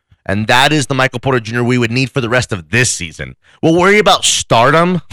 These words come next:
you know, living up to the max contract and superstardom later. He needs to come in here and be able to have a fit here.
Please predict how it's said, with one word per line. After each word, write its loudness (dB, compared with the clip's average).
you 2
know, 2
living 0
up 2
to -6
the 0
max 0
contract -4
and -4
superstardom 0
later. 2
He 0
needs 0
to -4
come -2
in 0
here 2
and -6
be 0
able 0
to -2
have 2
a -4
fit -2
here. -14